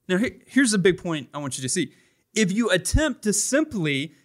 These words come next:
think of people, if you imagine people to be just primarily cognitive, rational beings, and you, and you hear these of course statements, and you start to kind of line up evidence,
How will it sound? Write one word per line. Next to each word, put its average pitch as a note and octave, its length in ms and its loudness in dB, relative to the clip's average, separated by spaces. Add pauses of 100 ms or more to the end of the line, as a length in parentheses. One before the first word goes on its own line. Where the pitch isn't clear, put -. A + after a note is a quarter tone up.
(100)
think C#4+ 240 -2
of B3 180 -4
people, F3 420 -6
if F3 140 0
you F#3+ 160 2
imagine G3+ 480 0
people F3 240 -6
to D#3+ 60 -4
be D#3 160 -4
just F3 240 -10
primarily A3 580 -4 (380)
cognitive, G3+ 600 0
rational G3+ 440 0
beings, F3+ 320 0
and F3 180 -4
you, F#3 200 -4 (240)
and F#3+ 120 2
you F#3+ 140 2
hear C#4 340 -2
these A3 200 -2
of F#3 160 -4
course F#3+ 260 0
statements, E3 480 -2 (320)
and F#3+ 160 4
you A3+ 80 4
start B3 400 2
to G#3+ 160 -2 (320)
kind G#3+ 120 2
of E3 220 -2
line G#3 340 0
up A#3 140 -2
evidence, A#3+ 680 -2